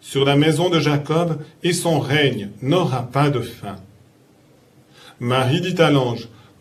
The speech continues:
Comment cela va-t-il se faire, puisque je ne connais pas d'homme ? » L'ange lui répondit, «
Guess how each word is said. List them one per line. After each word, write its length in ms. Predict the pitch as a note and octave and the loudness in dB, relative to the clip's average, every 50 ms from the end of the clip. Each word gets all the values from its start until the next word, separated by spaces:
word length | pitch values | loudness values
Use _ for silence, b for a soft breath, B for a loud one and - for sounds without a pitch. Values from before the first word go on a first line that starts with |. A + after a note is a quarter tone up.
| _ | _
Comment 440 | - - C#3 C#3 C#3 D3 E3 G3 G3+ | 2 4 4 6 6 6 6 6 4
cela 280 | G3 - F#3+ F3+ F3+ F3 | 2 2 2 2 4 4
va-t-il 400 | E3 E3 - - - F#3 E3+ D3+ | 2 2 0 -2 -4 -4 -4 -2
se 180 | - - D3 | 0 0 0
faire, 460 | C#3 - - - E3 D#3+ D3 B2+ - | -2 -2 -2 0 0 2 2 0 -2
puisque 420 | - - - C#3+ C#3+ - - D#3 C#3+ | -6 -8 -6 -6 -6 -2 2 2 4
je 100 | B2+ C#3+ | 4 4
ne 100 | C#3 C3+ | 2 0
connais 340 | C#3 C3+ C#3 C3 C3 C3+ B2+ | 2 0 0 2 2 0 -2
pas 220 | B2+ B2+ A#2+ A2+ | -2 -2 -4 -4
d'homme ? » 360 | G#2+ A2 A2+ A2+ G#2+ G2 F#2+ F#2 - - - - - _ _ _ - _ _ _ _ _ _ _ _ B B B B B B B - | -4 -4 -6 -6 -6 -8 -10 -12 -16 -20 -20 -20 -20 _ _ _ -20 _ _ _ _ _ _ _ _ B B B B B B B -6
L'ange 460 | B2+ A#2+ B2+ D3 D#3 F3+ F#3+ D3+ E3+ | -2 2 4 6 6 6 6 4 2
lui 220 | F3 F3+ F3+ F3+ F3 | 2 2 2 2 4
répondit, « 760 | D3+ D3 E3 E3+ E3 - C#3+ C#3+ C#3+ C#3 C#3 - C#3 D#3 | 4 4 2 0 0 0 0 0 0 0 0 -4 -8 -12